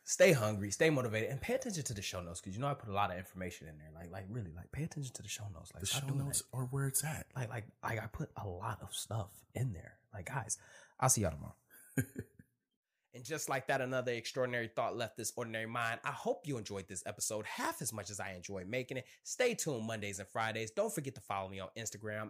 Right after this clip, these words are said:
Speaker 1: at Meech Speaks. Once again, that's Meech Speaks. Meech is spelled M E E C H. Don't forget to share this podcast, subscribe to this podcast, follow this podcast,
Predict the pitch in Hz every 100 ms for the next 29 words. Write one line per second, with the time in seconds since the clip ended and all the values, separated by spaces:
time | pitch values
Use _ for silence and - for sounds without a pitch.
0 | - 104 92 104 120 110 - - - 131
1 | 117 - 143 185 - 87 90 113 135 -
2 | 95 107 139 - - _ - - - 131
3 | 120 - - - 143 196 - 120 - 107
4 | 101 104 _ - 175 190 - 143 139 -
5 | 113 110 107 - - 160 147 _ 117 120
6 | 101 - - - - 175 196 160 156 -
7 | - - 196 143 - 104 95 - 92 92
8 | 104 - - - - 104 - 107 98 -
9 | 95 - 170 226 185 113 - - 98 95
10 | 104